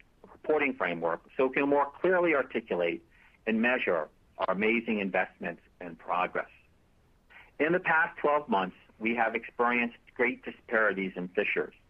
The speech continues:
not just at home, but also around the world. This has deeply impacted me and the OpenText leadership team, and we are redoubling our efforts to do good,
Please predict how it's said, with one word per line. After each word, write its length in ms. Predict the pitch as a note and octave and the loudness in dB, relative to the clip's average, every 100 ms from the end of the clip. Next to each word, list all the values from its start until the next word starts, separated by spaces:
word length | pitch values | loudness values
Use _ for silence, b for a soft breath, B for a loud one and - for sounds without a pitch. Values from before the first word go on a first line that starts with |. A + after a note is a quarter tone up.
| _ B B B B | _ B B B B
not 220 | G#2+ A#2+ | -2 0
just 200 | C3 C3 | -2 0
at 120 | C#3+ | 0
home, 360 | - G#2 F2 F2 _ - | 2 0 0 -4 _ -4
but 140 | G2+ | 0
also 260 | F#2+ F#2 - | 2 2 0
around 260 | F#2 F2 E2+ | 0 0 0
the 60 | |
world. 380 | F2 G2 F2 C#2+ _ _ _ b b b | 2 4 4 0 _ _ _ b b b
This 120 | - - | -2 0
has 120 | D#3+ | 2
deeply 300 | E3 D#3+ D3 | 0 0 2
impacted 560 | C#3+ C3+ G#2+ G2 F#2 F2+ | 0 2 0 2 -4 -6
me 240 | E2+ D#2+ F2 _ | -8 -8 -12 _
and 100 | G#2 | -2
the 60 | G2+ | 2
OpenText 540 | G#2+ G#2+ A2 G#2+ - | 2 2 0 -2 -2
leadership 460 | G#2 G2+ F#2+ - - - | -2 0 0 -2 -8 -10
team, 240 | F2 D2+ - _ B B B B | -10 -12 -18 _ B B B B
and 120 | A2+ | 0
we 160 | A2+ B2+ | 2 4
are 120 | A#2+ | 4
redoubling 680 | A2+ C3+ D#3+ C3+ B2+ B2+ B2 | 2 2 2 2 2 2 4
our 180 | A#2+ - | 2 2
efforts 360 | G#2 - G#2 - | 0 0 -2 -4
to 60 | F#2 | -4
do 220 | G#2 F#2+ - | -2 -2 0
good, 240 | A2+ E2+ | 2 2